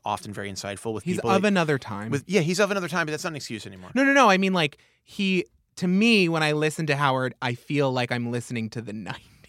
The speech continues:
Speaker 1: Well, yeah, and, yeah,
Speaker 2: And in
Speaker 1: to
Speaker 2: a
Speaker 1: some
Speaker 2: way, I
Speaker 1: degree you
Speaker 2: am.
Speaker 1: are.
Speaker 2: It's the same thing with Jenny McCarthy. Every time I see Jenny McCarthy, no matter what happens with her, if she shows up on a talk show, I think, like, "God, you are a relic of an M T V that died in, like,
Speaker 1: Yeah.
Speaker 2: two thousand two."
Speaker 1: Yeah, I, I, I think, like, for instance, like, I think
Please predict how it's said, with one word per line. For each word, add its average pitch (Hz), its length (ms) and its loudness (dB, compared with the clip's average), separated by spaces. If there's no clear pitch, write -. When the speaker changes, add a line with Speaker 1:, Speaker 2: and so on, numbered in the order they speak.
Speaker 1:
Well, 202 100 0
yeah, 170 300 -2
and, 147 260 -2
yeah, 160 120 4
Speaker 2:
And 208 80 6
in 208 60 6
Speaker 1:
to 208 60 6
Speaker 2:
a - 40 6
Speaker 1:
some 202 60 6
Speaker 2:
way, 196 180 10
I 180 60 6
Speaker 1:
degree 175 100 6
you 143 80 6
Speaker 2:
am. 110 80 2
Speaker 1:
are. - 40 2
Speaker 2:
It's 165 80 0
the 202 80 4
same 202 140 4
thing 185 100 4
with 175 120 2
Jenny 170 180 4
McCarthy. 143 420 0
Every 135 120 -2
time 175 100 0
I 170 40 2
see 156 140 -4
Jenny 139 180 2
McCarthy, 127 400 0
no 233 40 -2
matter 269 160 6
what 214 120 4
happens 170 360 2
with 123 80 -6
her, 110 140 -6
if - 60 -20
she 233 120 -2
shows 240 180 -2
up 226 100 0
on 214 60 0
a 185 60 0
talk 185 220 0
show, 139 140 2
I 131 80 2
think, 131 200 -6
like, 117 200 -6
"God, 143 240 -4
you 147 100 -2
are 131 200 0
a 110 40 -2
relic 123 480 -4
of 117 100 -10
an 120 100 -6
M 117 200 -4
T 131 160 -8
V 120 220 -4
that 120 220 -10
died 107 520 -4
in, 120 260 -4
like, 120 100 0
Speaker 1:
Yeah. 104 120 0
Speaker 2:
two 117 180 -2
thousand 113 420 -2
two." 98 340 -8
Speaker 1:
Yeah, 113 280 0
I, 165 100 4
I, 180 240 2
I 185 40 2
think, 208 240 -2
like, 156 320 -4
for 147 140 -2
instance, 113 240 -4
like, 107 180 -6
I 113 100 -2
think 110 300 -8